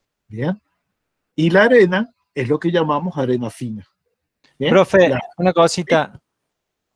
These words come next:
Speaker 2: ¿Viste abajo de todo donde dice comentarios? ¿Vos podés tocar ahí abajo que, que se vea más? ¿Viste donde tenés el zoom?
Speaker 1: No,
Speaker 2: Porque
Speaker 1: le
Speaker 2: acá
Speaker 1: pongo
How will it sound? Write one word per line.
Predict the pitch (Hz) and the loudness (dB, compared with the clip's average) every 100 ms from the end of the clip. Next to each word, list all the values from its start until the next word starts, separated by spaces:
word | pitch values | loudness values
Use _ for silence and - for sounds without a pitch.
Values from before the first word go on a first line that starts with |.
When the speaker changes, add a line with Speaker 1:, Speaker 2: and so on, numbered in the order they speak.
| _ | _
Speaker 2:
¿Viste | - 175 - | -8 -6 0
abajo | 170 160 160 160 | 4 4 2 0
de | |
todo | 147 160 165 | 2 2 2
donde | 151 147 | -2 -6
dice | 151 160 | -8 -8
comentarios? | 131 123 117 127 139 175 196 190 - _ _ _ _ _ _ _ _ _ - | -6 -6 -6 -4 -4 -2 -6 -8 -18 _ _ _ _ _ _ _ _ _ -6
¿Vos | 151 | -4
podés | 147 143 147 | 0 0 2
tocar | 143 123 143 156 | 0 0 -2 0
ahí | 156 | 0
abajo | 143 139 143 147 | 0 -2 -4 -8
que, | 131 110 | -12 -14
que | 123 | -14
se | - 123 | -10 -6
vea | 131 | -6
más? | 131 143 170 - _ _ _ _ _ _ _ _ _ _ _ _ _ _ _ _ _ | -4 -6 -8 -16 _ _ _ _ _ _ _ _ _ _ _ _ _ _ _ _ _
¿Viste | 135 131 147 | -12 -6 -4
donde | 135 120 | -4 -4
tenés | 123 131 131 | -4 -4 -6
el | |
zoom? | - 135 160 175 - _ _ _ _ _ _ _ _ _ _ _ _ _ _ _ _ _ _ | -6 -6 -6 -10 -18 _ _ _ _ _ _ _ _ _ _ _ _ _ _ _ _ _ _
Speaker 1:
No, | 277 | -14
Speaker 2:
Porque | 214 262 | -4 0
Speaker 1:
le | |
Speaker 2:
acá | - 139 | 2 2
Speaker 1:
pongo | - 277 | 0 -2